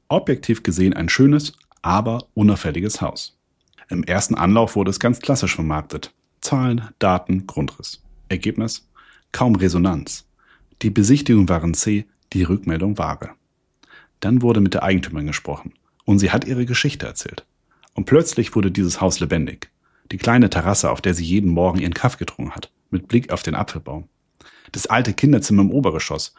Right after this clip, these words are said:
wo heute noch die Wandzeichnung ihres Sohnes zu sehen waren. Das Wohnzimmer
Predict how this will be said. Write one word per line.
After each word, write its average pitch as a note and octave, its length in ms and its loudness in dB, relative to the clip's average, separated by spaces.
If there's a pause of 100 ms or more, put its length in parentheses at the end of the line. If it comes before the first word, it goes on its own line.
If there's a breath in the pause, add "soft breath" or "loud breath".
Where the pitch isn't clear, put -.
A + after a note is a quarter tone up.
(240 soft breath)
wo - 180 -2
heute C#3 240 2
noch F#2 140 0
die E2+ 140 -4
Wandzeichnung F#2 540 0
ihres D#2+ 260 -6
Sohnes F2+ 260 0
zu D#2+ 160 -10
sehen F#2 280 -2
waren. - 240 -8 (960 soft breath)
Das - 200 -8
Wohnzimmer E2 580 0